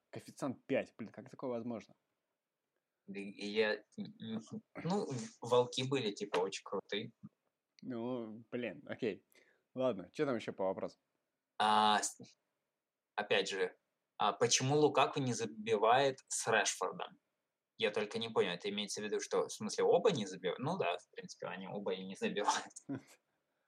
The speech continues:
Speaker 1: А, я думаю, что Лукаку слишком расстроился на нашу полузащиту
Speaker 2: Ага.
Speaker 1: и постоянно оттягивается вниз, опять-таки.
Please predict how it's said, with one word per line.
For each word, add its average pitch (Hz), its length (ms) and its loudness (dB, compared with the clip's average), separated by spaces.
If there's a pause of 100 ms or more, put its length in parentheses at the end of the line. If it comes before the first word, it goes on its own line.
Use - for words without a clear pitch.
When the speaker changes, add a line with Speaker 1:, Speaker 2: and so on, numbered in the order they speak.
(400)
Speaker 1:
А, 113 500 4 (1600)
я 123 200 2
думаю, 160 400 2
что 131 640 2
Лукаку 120 920 -2 (1500)
слишком 107 880 -6
расстроился 113 720 0
на 98 80 -6
нашу 98 300 -8
полузащиту 107 640 -8 (800)
Speaker 2:
Ага. 120 320 -4 (300)
Speaker 1:
и 101 760 -8
постоянно 120 380 -6
оттягивается 101 560 -6
вниз, 98 220 -10
опять-таки. - 480 -20